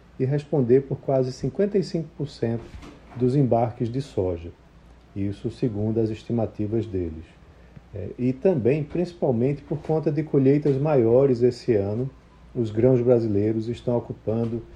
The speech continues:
o espaço que é deixado pelos produtores americanos, argentinos e ucranianos, onde as vendas desses países diminuíram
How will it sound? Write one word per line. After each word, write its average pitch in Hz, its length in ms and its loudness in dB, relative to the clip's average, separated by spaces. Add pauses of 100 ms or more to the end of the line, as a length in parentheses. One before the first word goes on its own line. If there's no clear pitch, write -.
(240)
o 123 60 -2
espaço 113 500 -4
que - 100 -2
é 135 60 4
deixado 117 760 0 (380)
pelos 123 220 0
produtores 127 600 0
americanos, 127 760 0 (200)
argentinos 127 880 -2
e 135 60 0
ucranianos, 127 760 0 (560)
onde 110 220 0
as 107 140 4
vendas 104 500 -2 (420)
desses - 360 -4
países 113 520 0
diminuíram 123 800 2